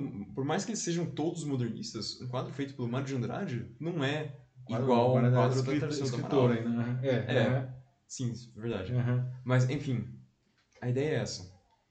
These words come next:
Speaker 2: É, é, e é, é bem, <laughs> é muito bom, né? Nossa, gente, deu, essa aqui, acho que é a notícia bizarra mais filosófica em cento e quarenta e nove edições do Jornal da Live,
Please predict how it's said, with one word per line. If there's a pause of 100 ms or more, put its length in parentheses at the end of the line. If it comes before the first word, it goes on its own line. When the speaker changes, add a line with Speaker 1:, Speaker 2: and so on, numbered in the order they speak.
(560)
Speaker 2:
É,
é,
e
é, (120)
é
bem,
<laughs>
é
muito
bom,
né?
Nossa,
gente,
deu,
essa
aqui,
acho
que
é
a
notícia
bizarra
mais
filosófica (500)
em
cento
e
quarenta
e
nove
edições
do
Jornal
da
Live,